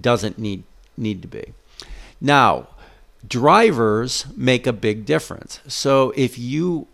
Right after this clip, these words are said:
nvidia has a different class of drivers for inference than it does for, uh, training.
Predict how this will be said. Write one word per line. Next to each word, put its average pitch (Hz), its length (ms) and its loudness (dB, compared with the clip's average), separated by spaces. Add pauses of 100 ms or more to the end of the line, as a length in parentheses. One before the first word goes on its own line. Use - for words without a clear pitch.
(140)
nvidia 151 680 2
has 120 240 -2
a 120 80 -2
different 117 420 -4
class 104 440 -4
of 98 320 -10
drivers 117 600 0
for - 220 -8
inference 131 680 -6 (120)
than 107 200 -6
it 110 180 -10
does 87 380 -4
for, 95 600 -6 (580)
uh, 113 220 0
training. 196 600 -4